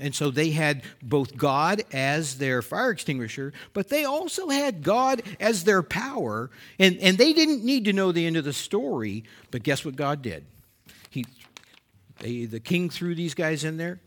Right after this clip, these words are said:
and then he starts looking around. He said, "Hey,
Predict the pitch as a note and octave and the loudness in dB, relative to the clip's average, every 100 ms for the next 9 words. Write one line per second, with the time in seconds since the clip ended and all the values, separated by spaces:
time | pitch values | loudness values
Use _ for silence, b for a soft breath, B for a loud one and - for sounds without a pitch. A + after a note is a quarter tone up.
0 | b b - C3+ F3+ G3 - G#3+ - A3 | b b -8 -4 -2 -2 -2 -4 -6 -8
1 | A3+ A3+ D#4 C#4+ A#2+ A2+ - - _ _ | -8 -8 -10 -12 -14 -14 -16 -20 _ _
2 | _ _ _ _ - E4+ C4+ F#3 | _ _ _ _ -12 -10 -8 -10